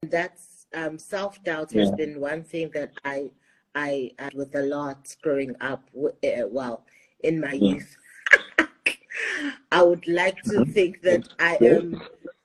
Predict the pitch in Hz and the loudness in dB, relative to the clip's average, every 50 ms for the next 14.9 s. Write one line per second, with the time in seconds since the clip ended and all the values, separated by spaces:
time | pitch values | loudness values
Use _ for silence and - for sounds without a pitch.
0 | _ _ 185 190 185 175 180 160 160 - - 180 175 185 190 185 180 180 - - | _ _ 0 0 0 0 -2 -4 -4 -4 -4 -2 0 2 2 0 0 -2 -6 -10
1 | 190 180 - - 202 185 180 185 - - 180 165 160 160 170 180 - - 175 190 | -12 -10 -6 -4 -4 -4 -4 -6 -6 -4 -2 -2 -2 -2 -4 -6 -6 -6 -6 -6
2 | 175 160 - 175 156 139 135 139 147 165 208 - _ - 190 175 170 170 180 190 | -6 -6 -6 -6 -6 -6 -8 -8 -8 -8 -8 -10 _ -10 -6 -4 -4 -4 -4 -6
3 | - _ _ _ _ - - - - - _ - 170 180 180 180 175 165 165 170 | -10 _ _ _ _ -20 -20 -20 -20 -16 _ -8 -6 -6 -6 -6 -6 -6 -6 -8
4 | 165 170 185 - - - 196 180 175 - - 143 - - - - - - - 262 | -10 -14 -16 -10 -2 0 2 4 6 8 8 8 8 8 8 6 6 2 0 -2
5 | - - _ _ _ _ _ _ _ - 302 320 - - - - - - - _ | -4 -4 _ _ _ _ _ _ _ -18 -16 -16 -16 -18 -20 -20 -20 -20 2 _
6 | - 165 165 - 165 160 - 180 165 160 - 151 - - 202 202 190 185 180 165 | 6 6 6 6 4 4 6 4 4 4 2 -2 -2 0 -2 -4 -4 -4 -6 -10
7 | _ _ - - - _ _ _ _ - - - - - - - - - 254 - | _ _ -20 -20 -20 _ _ _ _ -18 -18 -16 -16 -18 -16 -8 -6 -6 -6 -2
8 | - 285 254 - _ - 214 214 _ - - - - 185 202 196 - 202 165 - | -2 -2 -2 -2 _ -10 -12 -12 _ -14 -16 -12 -10 -10 -10 -10 -10 -12 -14 -14
9 | _ - 233 214 202 202 - - 190 175 165 151 139 - - 147 170 165 165 170 | _ -10 -8 -6 -6 -6 -6 -6 -6 -6 -6 -10 -12 -14 -14 -12 -10 -8 -8 -10
10 | 165 - - 180 175 170 - _ _ _ _ _ - 170 160 196 208 - _ _ | -10 -10 -10 -8 -8 -8 -8 _ _ _ _ _ -16 -16 -16 -16 -18 -20 _ _
11 | _ _ _ _ _ _ 147 160 156 156 156 147 147 147 143 135 127 - _ _ | _ _ _ _ _ _ -10 -10 -8 -8 -8 -10 -12 -14 -18 -18 -20 -20 _ _
12 | _ _ _ _ _ _ _ _ - 156 160 - - - 143 156 165 160 - - | _ _ _ _ _ _ _ _ -10 -10 -8 -10 -10 -10 -10 -10 -10 -10 -10 -12
13 | 165 160 - _ _ _ _ - 151 156 139 156 165 160 - _ - - - - | -14 -14 -14 _ _ _ _ -10 -10 -10 -8 -10 -12 -12 -14 _ -20 -14 -8 -6
14 | 185 170 175 - 156 151 143 - - 202 175 151 143 - - 170 147 | -6 -6 -6 -6 -6 -6 -4 -4 -2 -2 -2 -4 -6 -2 0 0 0